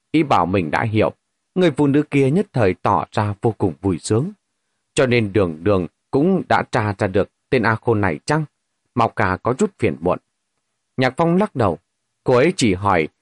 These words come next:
là ở hay không, chứ không hỏi A Khôn là ai. Chắc cô ấy vẫn chưa biết người ở đây có thể chính là A Khôn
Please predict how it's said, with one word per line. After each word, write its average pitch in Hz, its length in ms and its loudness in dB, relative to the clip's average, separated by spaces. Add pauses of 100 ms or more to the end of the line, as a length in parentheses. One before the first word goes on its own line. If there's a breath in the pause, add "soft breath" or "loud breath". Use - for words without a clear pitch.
(140)
là 117 340 0 (200)
ở 110 340 2
hay 151 140 0
không, 170 280 -2 (160)
chứ 160 100 -2
không 135 200 0
hỏi 95 220 -2
A 98 180 -4
Khôn 101 240 -2
là 85 120 -2
ai. 131 340 -2 (460)
Chắc 135 160 -4
cô 110 140 0
ấy 107 120 2
vẫn 123 240 -2
chưa 117 160 2
biết 143 240 -2 (200)
người 120 120 2
ở 107 140 4
đây 165 200 0
có 202 160 -2
thể 110 280 -2
chính 190 260 -2
là 104 80 2
A 160 220 -4
Khôn 175 320 -2